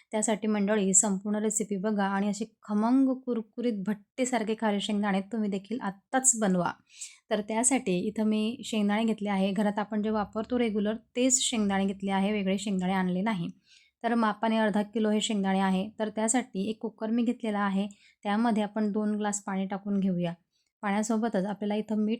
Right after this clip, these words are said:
टाकायचं आहे. मिठाचं प्रमाण आहे दीड चमचा. म्हणजे कसं आहे, पाण्यात व्यवस्थित हे मीठ विरघळेल आणि शेंगदाणे आपले त्यामध्ये शिजतील व एक खारटपणा त्याला आतून मिळेल, म्हणून पाण्यात मीठ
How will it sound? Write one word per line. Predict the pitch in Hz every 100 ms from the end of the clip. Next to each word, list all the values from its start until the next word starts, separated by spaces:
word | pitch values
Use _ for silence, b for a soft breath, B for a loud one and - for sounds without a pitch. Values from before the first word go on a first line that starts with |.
| -
टाकायचं | 220 214 202 196 202
आहे. | 196 202
मिठाचं | 214 202 202 208
प्रमाण | - 196 196
आहे | 190 190
दीड | 190 202 220
चमचा. | 220 - 208 190 - 170 - _ b b b
म्हणजे | 214 196
कसं | 226 - 220
आहे, |
पाण्यात | 202 208 196 196 220
व्यवस्थित | 208 208 - - 240 _ 202
हे | 190
मीठ | 214 214 214
विरघळेल | 214 214 208 226 190
आणि | - 202 208 208
शेंगदाणे | - 214 185 196 208
आपले | 208 190 202
त्यामध्ये | 196 202 202 196
शिजतील | 190 240 240 - 220 277 B B B -
व | 214 220
एक | 247 - -
खारटपणा | - 214 247 - 285 269
त्याला | 254 254
आतून | 233 196 - 254
मिळेल, | 240 180 156 - _ _ _ _ _ -
म्हणून | 214 226 202 220 -
पाण्यात | 208 190 196
मीठ | 208 226